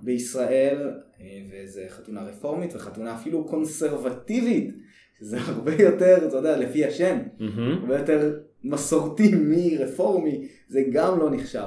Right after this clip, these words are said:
Speaker 1: שום דבר מהדברים האלה לא, לא באמת נחשב ולא יכול להירשם כ-, כ-, כנשואים במדינת ישראל. ומסתבר שזה לא חוקי, ועד עכשיו זה לא כל כך נאכף. והשבוע היה תקדים.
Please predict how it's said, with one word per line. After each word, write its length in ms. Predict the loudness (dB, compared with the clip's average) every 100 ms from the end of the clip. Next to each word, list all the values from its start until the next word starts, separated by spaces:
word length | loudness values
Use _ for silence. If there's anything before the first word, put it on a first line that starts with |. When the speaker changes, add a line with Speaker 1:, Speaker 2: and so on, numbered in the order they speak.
| -8
Speaker 1:
שום 200 | -6 -4
דבר 220 | -2 -4
מהדברים 420 | -4 -6 -6 -6
האלה 220 | -6 -4
לא, 300 | -4 -4 -4 -2
לא 260 | 0 0
באמת 360 | -2 -2 -2 -4
נחשב 360 | -8 -10 -8 -6 -6
ולא 120 | -6
יכול 220 | -6 -4
להירשם 500 | -6 -6 -10 -10 -12 -10
כ-, 60 | -10 -12 -18 _ _ _ -12
כ-, 320 | -8 -8 -8
כנשואים 680 | -10 -10 -12 -10 -10 -10 -10 -16 _ _ _ _ _ _ _ _ _
במדינת 680 | -12 -6 -4 -4 -6 -8 -10
ישראל. 500 | -14 -12 -6 -2 -2 -6 -12 _ _ _ -20 -20 -14
ומסתבר 840 | -8 -6 -6 -6 -6 -2 -2 -2
שזה 380 | -4 -8 -8 -4
לא 500 | 2 4 4 4 0
חוקי, 640 | -4 -10 -12 -14 -12 -10 -12
ועד 180 | -12 -12
עכשיו 320 | -8 -6 -4
זה 120 | -6
לא 100 | -8 -10
כל 100 | -10
כך 180 | -10 -8
נאכף. 680 | -10 -10 -14 -18 -20 -20 -14
והשבוע 520 | -12 -10 -6 -4 -2
היה 240 | -4 -6
תקדים. 440 | -8 -12 -14 -18